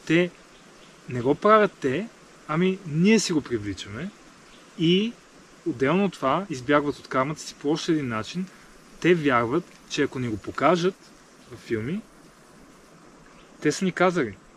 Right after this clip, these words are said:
И тоест, те пак, те го правят, те го задвижват. Те са така инициаторите на тази електронна дигитална революция и големия ресет и така нататък.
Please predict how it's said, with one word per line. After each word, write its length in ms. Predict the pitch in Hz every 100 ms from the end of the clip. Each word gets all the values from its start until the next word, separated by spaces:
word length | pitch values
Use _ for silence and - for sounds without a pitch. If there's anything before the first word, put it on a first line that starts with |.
| - -
И 80 | -
тоест, 500 | - 185 202 - - -
те 120 | -
пак, 340 | 165 160 170 -
те 140 | 170
го 120 | 190
правят, 580 | 202 - 135 110 110 - -
те 100 | 123
го 100 | 165
задвижват. 720 | 170 143 123 113 98 101 -
Те 120 | - -
са 180 | -
така 280 | 151 - 143
инициаторите 680 | 139 127 - 143 143 143 -
на 380 | 127 120 117 113 123 -
тази 460 | 135 123 120 117 110 - - - -
електронна 600 | 117 113 - 120 123 117
дигитална 600 | 113 104 123 120 113 101
революция 600 | 95 95 98 120 - 92 95 - - 143
и 160 | 117
големия 540 | 104 110 110 117 117 98
ресет 360 | 92 - 104
и 60 | -
така 200 | - 110
нататък. 380 | 104 90 -